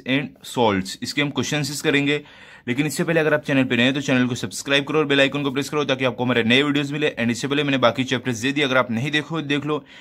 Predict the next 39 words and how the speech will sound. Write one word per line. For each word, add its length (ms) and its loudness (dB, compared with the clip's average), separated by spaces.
And 120 -4
इस 180 -2
वीडियो 220 4
के 180 2
डिस्क्रिप्शन 600 -2
बॉक्स 260 0
में 80 -4
मैंने 180 0
एक 100 0
लिंक 200 0
दिया, 160 0
उस 80 -6
पर 100 -2
आप 180 -2
क्लिक 180 -4
करोगे 260 -4
तो 100 0
आपको 200 0
हमारे 180 0
सारे 220 2
वीडियोज़ 300 -2
मिल 120 -2
जाएंगे। 200 0
ओके, 280 0
तो 460 -16
चलो 180 0
अभी 120 0
स्टार्ट 300 2
करते 300 -4
हैं। 120 -10
देखो 160 -4
यहाँ 160 0
पे 200 -8
क्या 120 2
दिया 220 -2
आपको 220 -6
पहला 320 -4
एक्सरसाइज 440 -6
में, 200 -8